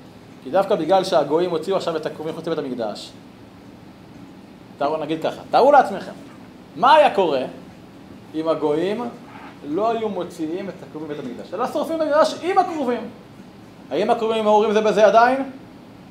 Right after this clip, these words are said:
כן. אבל מה? לא היינו יודעים על זה. לא היינו יודעים שנולד המשיח.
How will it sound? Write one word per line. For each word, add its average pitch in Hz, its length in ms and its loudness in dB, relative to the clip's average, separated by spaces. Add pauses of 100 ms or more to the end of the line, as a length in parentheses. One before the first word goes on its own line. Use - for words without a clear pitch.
(220)
כן. 339 240 6 (500)
אבל 180 280 6
מה? 160 240 2 (1120)
לא 127 60 -4
היינו 175 140 -4
יודעים 196 240 -4
על 156 60 -6
זה. 107 80 -14 (1300)
לא 139 60 -6
היינו 175 120 -4
יודעים 202 180 -4
שנולד 156 260 -4
המשיח. - 480 -8